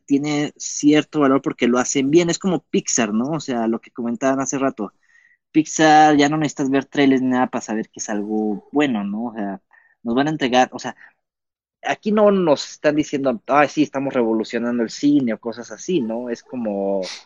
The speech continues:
ya, o sea, Disney ya sabe que te va a entregar, ya sabes, cuando vas a ver esas pelis, ya sabes a lo que vas, ¿no?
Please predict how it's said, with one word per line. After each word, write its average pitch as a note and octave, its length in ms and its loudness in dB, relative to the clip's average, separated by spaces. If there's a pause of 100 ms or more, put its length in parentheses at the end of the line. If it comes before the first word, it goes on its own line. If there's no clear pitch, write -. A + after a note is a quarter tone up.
(680)
ya, E3+ 460 0
o C#3+ 40 -4
sea, D#3+ 120 2
Disney F3+ 720 4
ya D3+ 180 6
sabe C3+ 280 2
que C#3 100 -6
te B2 140 -2
va A#2 60 4
a - 20 2
entregar, D3 560 4
ya C3+ 140 0
sabes, B2+ 340 -2
cuando A#2+ 220 -4
vas C3+ 200 2
a D3 40 2
ver C3+ 120 6
esas C3 220 -4
pelis, A#2+ 540 -2
ya A2+ 180 -2
sabes A2+ 380 -4
a G#2+ 40 -8
lo G2 160 -8
que A2+ 120 -10
vas, A2 420 -2
¿no? A2+ 380 -10